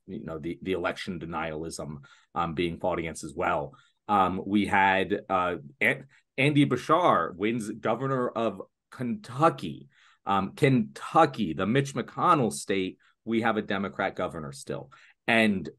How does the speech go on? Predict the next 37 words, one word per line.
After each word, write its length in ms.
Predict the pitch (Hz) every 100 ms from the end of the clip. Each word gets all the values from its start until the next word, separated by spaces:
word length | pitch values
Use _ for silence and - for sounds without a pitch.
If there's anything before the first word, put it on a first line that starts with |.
| _ _ _
again, 600 | 95 95 131 123 107 101 69
the 160 | 95
cornerstone 500 | - 101 98 - 95
of 120 | 87
his 140 | 85 85
campaign 640 | 82 82 - 90 85 80 - - _
was, 640 | 90 87 85 76 71 - - - _ _ _
"Let's 240 | 95 76 -
not 300 | 87 87 92
let 200 | 87 - _ -
the 80 |
Republicans 560 | 90 82 85 80 76 71
take 180 | 85 76
away 220 | 78 76
our 120 | 73
abortion 400 | 71 78 73 82
rights." 440 | 73 67 67 - - - _ _
Um, 520 | 101 101 92 90 82 - - 71 69
we 220 | 107 151
saw 460 | 139 139 113 95 90 - _
just 340 | 113 90 -
across, 280 | - - 98
the 200 | 110 107 -
only 340 | 135 143 135
really 360 | 104 110 113 101
big 200 | 101 90
loss 320 | 87 87 -
we 100 | 92
had 200 | 85 80
was 160 | 80 76
in 80 | 71
Mississippi. 640 | 71 73 - 71 - - _ _ _ -
Um, 640 | 95 90 87 82 80 80 69
and, 280 | 85 78 82
you 120 | 98
know, 140 | 71 - _ _ _ _ _ -
Mississippi. 720 | 87 80 - - 73 76